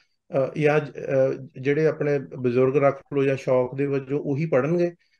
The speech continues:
ਬਾਕੀ ਤਾਂ ਸਾਰੇ ਡਿਜੀਟਲੀ news ਆ ਰਹੀ ਆ ਆਪਾਂ ਨੂੰ। ਅ, ਅ, ਜਿੰਨੀਆਂ ਚੀਜ਼ਾਂ ਆਪਾਂ ਪੜ੍ਹ ਰਹੇ ਹਾਂ, ਅ, even ਕਿਸੇ ਨੇ ਕੋਈ courses ਕਰਨੇ ਆ, ਉਹ ਵੀ digital ਹੋਇਆ ਪਿਆ। ਅ, so ਉਹ, ਉਹ ਕਾਫੀ, ਪਰ ਉਹ ਤੁਹਾਡੀ ਗੱਲ ਸਹੀ ਹੈ ਵੀ it depends ਵੀ ਤੁਸੀਂ ਕਿਹੜੇ age group 'ਚ ਹੋ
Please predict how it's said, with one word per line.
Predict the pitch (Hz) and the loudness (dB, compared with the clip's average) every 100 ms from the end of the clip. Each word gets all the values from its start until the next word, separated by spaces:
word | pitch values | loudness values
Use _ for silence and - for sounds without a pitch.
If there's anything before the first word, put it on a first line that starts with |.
| _ 135 | _ 0
ਬਾਕੀ | 127 127 180 | 0 2 -2
ਤਾਂ | 170 175 | -2 0
ਸਾਰੇ | 165 165 170 | 0 2 2
ਡਿਜੀਟਲੀ | 143 139 147 175 175 180 170 | 0 -4 -4 0 2 2 2
news | 147 151 143 | -2 -4 0
ਆ | 123 | 0
ਰਹੀ | 117 131 | 0 0
ਆ | 127 | -2
ਆਪਾਂ | 110 113 | -2 -6
ਨੂੰ। | 107 98 | -8 -14
ਅ, | - _ _ _ - 123 120 - - | -18 _ _ _ -6 -2 -2 -4 -8
ਅ, | - 123 120 - - 123 | -8 -2 -2 -2 -10 -8
ਜਿੰਨੀਆਂ | 135 160 170 | -2 4 4
ਚੀਜ਼ਾਂ | 170 156 160 | 4 0 0
ਆਪਾਂ | 156 160 | 2 0
ਪੜ੍ਹ | 151 143 147 | 2 0 2
ਰਹੇ | 165 160 | 0 0
ਹਾਂ, | 156 160 | -2 -6
ਅ, | 143 135 - _ 151 | -4 -6 -6 _ -8
even | 151 165 | -2 -2
ਕਿਸੇ | 160 147 156 | -2 -2 0
ਨੇ | 151 | 0
ਕੋਈ | 151 151 | -2 -6
courses | 143 135 135 160 151 | 0 0 0 -4 0
ਕਰਨੇ | 151 143 151 | 0 2 2
ਆ, | 151 | 0
ਉਹ | 143 139 | -2 -2
ਵੀ | 151 | -2
digital | 139 139 160 156 | -2 -2 0 2
ਹੋਇਆ | 139 135 | 4 2
ਪਿਆ। | 131 127 117 - _ _ _ _ - | 2 0 -2 -6 _ _ _ _ -4
ਅ, | 127 127 | 0 0
so | - - | -2 -2
ਉਹ, | 175 180 - | 0 -2 -4
ਉਹ | 170 | -8
ਕਾਫੀ, | - 151 147 180 | 0 2 2 0
ਪਰ | 170 180 | 2 4
ਉਹ | 190 185 | 4 2
ਤੁਹਾਡੀ | - 175 185 | -2 -2 4
ਗੱਲ | 180 170 | 2 2
ਸਹੀ | 175 185 | 0 0
ਹੈ | 196 | 0
ਵੀ | 196 190 - - | 0 -4 -6 -12
it | 143 | -10
depends | 139 151 165 180 | -6 -2 -2 -2
ਵੀ | 190 | -4
ਤੁਸੀਂ | 190 180 170 170 | -4 -4 -6 -4
ਕਿਹੜੇ | 165 160 196 - | -2 2 0 0
age | 139 135 | 0 -2
group | 143 160 170 | -2 -2 -2
'ਚ | 190 | -2
ਹੋ | 190 | -2